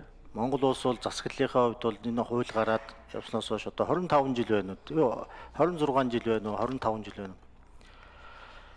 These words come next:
Ингээд одоо өрөвтэй урт хийж чадаагүй. Монголд бол авилга хулгай нь үрэлсэн газар гэдэг ага гэж нэг том үүр уурхай нь бол энэ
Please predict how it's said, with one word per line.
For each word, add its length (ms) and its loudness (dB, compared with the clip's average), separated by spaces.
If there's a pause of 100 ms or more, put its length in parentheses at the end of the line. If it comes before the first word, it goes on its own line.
(160)
Ингээд 160 6
одоо 160 6
өрөвтэй 320 4
урт 160 -2
хийж 240 4
чадаагүй. 320 2
Монголд 400 2
бол 160 4
авилга 320 4
хулгай 480 2
нь 80 0
үрэлсэн 400 0
газар 240 2
гэдэг 240 2
ага 160 2
гэж 320 -2
нэг 320 -4
том 320 0
үүр 320 2
уурхай 240 0
нь 80 -2
бол 320 -2
энэ 160 -2